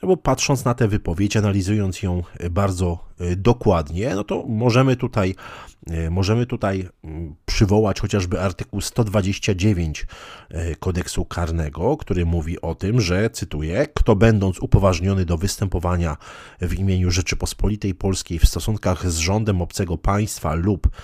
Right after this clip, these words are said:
zagraniczną organizacją działa na szkodę Rzeczypospolitej Polskiej podlega karze pozbawienia wolności od roku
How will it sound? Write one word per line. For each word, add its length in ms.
zagraniczną 800
organizacją 920
działa 600
na 260
szkodę 680
Rzeczypospolitej 1000
Polskiej 520
podlega 420
karze 340
pozbawienia 520
wolności 520
od 160
roku 380